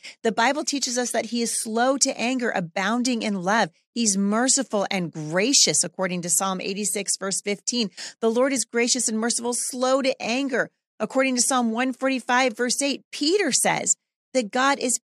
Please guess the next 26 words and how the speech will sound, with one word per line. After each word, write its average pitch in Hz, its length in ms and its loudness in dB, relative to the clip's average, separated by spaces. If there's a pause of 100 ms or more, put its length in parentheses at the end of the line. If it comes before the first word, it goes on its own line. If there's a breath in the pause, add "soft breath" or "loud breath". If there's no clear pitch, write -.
(120)
patient 302 520 0
toward 175 320 -2
us, 147 260 -2 (180)
and 226 120 -4
he 262 80 0
doesn't 240 240 0
want 233 180 2 (160)
anyone 233 600 2
to 190 100 -2
perish, 214 360 -2
but 196 140 -4
he 196 60 -2
wants 190 320 0
everyone 196 400 0
to 180 100 0
come 185 300 -4
to 175 120 -4
repentance. 151 640 -4 (360)
In 185 220 -4
this 247 300 2
way, 277 340 0 (220)
God 180 400 2
is 170 320 0 (220)
quick 233 300 -4
to 185 180 0
warn 175 480 0